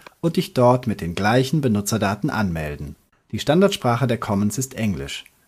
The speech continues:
Sobald du die Hauptseite aufgerufen hast, solltest du ganz oben einen schmalen Kasten mit dem Satz Wikimedia Commons auf Deutsch finden.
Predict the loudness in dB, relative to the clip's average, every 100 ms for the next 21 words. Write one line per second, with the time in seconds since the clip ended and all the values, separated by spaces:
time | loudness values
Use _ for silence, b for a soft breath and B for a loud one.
0 | b b 2 4 4 2 0 0 -2 -2
1 | -4 -2 0 0 -2 -4 -2 -2 -2 -2
2 | -2 -2 0 -4 -6 -6 -2 2 2 0
3 | 2 2 2 -2 -4 -4 -2 0 2 0
4 | 0 -2 -2 -2 0 0 0 -2 -2 -4
5 | -6 -12 -8 -4 0 0 0 -2 -2 -2
6 | 0 -2 -6 -2 2 2 0 -4 -6 -6
7 | -12